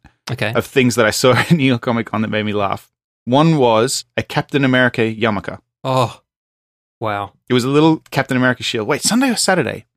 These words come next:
Speaker 2: Oh, you know what? They probably just wear 'em all the time.
Speaker 1: They do wear
Speaker 2: I'm
Speaker 1: them
Speaker 2: not
Speaker 1: all the
Speaker 2: a
Speaker 1: time. Yeah.
Speaker 2: Yeah, there you go.
Speaker 1: On-, only
Speaker 2: Uh,
Speaker 1: when God's watching.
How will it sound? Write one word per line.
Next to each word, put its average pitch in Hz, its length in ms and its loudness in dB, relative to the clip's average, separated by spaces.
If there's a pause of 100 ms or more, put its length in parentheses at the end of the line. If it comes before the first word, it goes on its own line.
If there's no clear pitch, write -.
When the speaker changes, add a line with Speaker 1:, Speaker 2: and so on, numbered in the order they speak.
(160)
Speaker 2:
Oh, 147 80 2
you 180 120 6
know 202 80 6
what? 196 140 4
They 165 60 4
probably 180 180 4
just 127 120 -2
wear 117 80 4
'em 110 100 2
all 101 120 -6
the - 60 -12
time. 104 200 -6 (640)
Speaker 1:
They 123 140 0
do 117 180 -2
wear 107 80 0
Speaker 2:
I'm 127 60 2
Speaker 1:
them 120 100 2
Speaker 2:
not 113 100 0
Speaker 1:
all 104 60 -2
the 101 40 -4
Speaker 2:
a 110 40 -6
Speaker 1:
time. 120 100 -10 (300)
Yeah. 123 180 -10 (140)
Speaker 2:
Yeah, 127 200 2
there 104 100 0
you 90 60 -8
go. 98 120 -20 (460)
Speaker 1:
On-, 175 260 4
only 165 220 4
Speaker 2:
Uh, 147 40 4
Speaker 1:
when 143 120 4
God's 117 260 2
watching. 107 400 -8